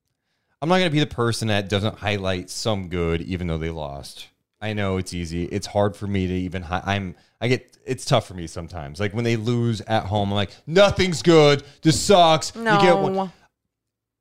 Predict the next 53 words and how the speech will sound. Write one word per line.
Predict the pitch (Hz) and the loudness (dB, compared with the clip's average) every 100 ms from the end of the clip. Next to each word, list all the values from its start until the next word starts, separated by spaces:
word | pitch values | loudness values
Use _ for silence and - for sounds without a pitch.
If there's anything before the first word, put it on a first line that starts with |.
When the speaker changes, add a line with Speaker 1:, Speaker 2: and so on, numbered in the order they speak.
| 131 | -2
Speaker 1:
De'Aaron | 135 156 143 | 2 4 2
Fox, | - 113 101 87 - - - _ _ _ - | 2 4 4 2 -2 -12 -12 _ _ _ -12
this | 117 | -8
fourth | - 135 113 | -2 0 0
quarter | - 110 98 | -2 -2 -2
stuff | 85 90 78 76 | -2 0 0 -2
has | 85 80 - | -8 -8 -8
Speaker 2:
Jesus. | 165 165 | -6 -4
Speaker 1:
been | 113 104 | -4 -2
magical, | 98 104 98 95 | 0 -2 -4 -6
and | 85 | -6
he | 90 127 | -2 0
was | 110 | 0
hitting | - 90 | -2 -8
some | 80 90 80 76 | -8 -10 -10 -14
incredible | 95 90 - - 113 104 85 80 80 | -12 -12 -14 -10 -2 -2 -2 -8 -10
looks | 82 - | -10 -12
tonight, | - - 78 78 80 | -14 -12 -6 -6 -6
Speaker 2:
Oh | |
my. | 92 | -4
Speaker 1:
getting | 117 131 | -4 -4
to | - 92 | -8 -8
his | 80 | -8
spots. | - - - 110 117 95 113 | -8 -10 -6 0 2 0 -2
It | |
was | 113 | -4
like, | 110 107 - - | -2 -4 -6 -16
"Do | - 165 | -10 -8
something | 170 170 143 127 | -8 -10 -10 -8
about | 110 101 | -6 -4
it. | - | -6
I'm | 139 | -10
gonna | 170 | -10
get | 165 165 165 | -10 -10 -10
you | |
in | 170 | -10
the | 170 | -8
mid-range. | 147 170 180 185 147 131 | -8 -8 -6 -6 -4 -6
You're | |
gonna | 160 | -8
give | 170 170 | -10 -8
me | 180 | -6
the | 180 | -6
midi. | 156 165 175 202 196 _ _ - | -6 -6 -4 -6 -8 _ _ -10
I'm | 170 | -6
gonna | 185 | -6
take | 175 - 180 180 | -6 -4 -2 -2
it. | 185 135 | -4 -6
I'm | |
gonna | 170 165 | -8 -4
knock | 165 170 170 | -2 -2 -4
it | 135 | -4
down." | 170 165 147 | -2 -2 -4